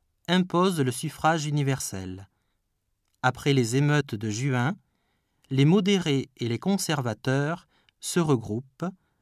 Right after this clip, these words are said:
et le dix décembre mille huit cent quarante-huit, Louis-Napoléon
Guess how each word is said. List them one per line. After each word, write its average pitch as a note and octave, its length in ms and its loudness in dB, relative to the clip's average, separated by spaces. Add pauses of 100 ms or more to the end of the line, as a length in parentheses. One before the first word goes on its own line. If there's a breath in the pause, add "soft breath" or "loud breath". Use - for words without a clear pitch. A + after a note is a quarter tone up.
(420)
et C#3+ 100 4
le C3 160 6
dix F#3+ 220 -4
décembre A#2 720 -2
mille G3 280 0
huit F3+ 120 -2
cent A2+ 260 -4
quarante-huit, D#3+ 1080 -6 (440 soft breath)
Louis-Napoléon D3+ 1080 0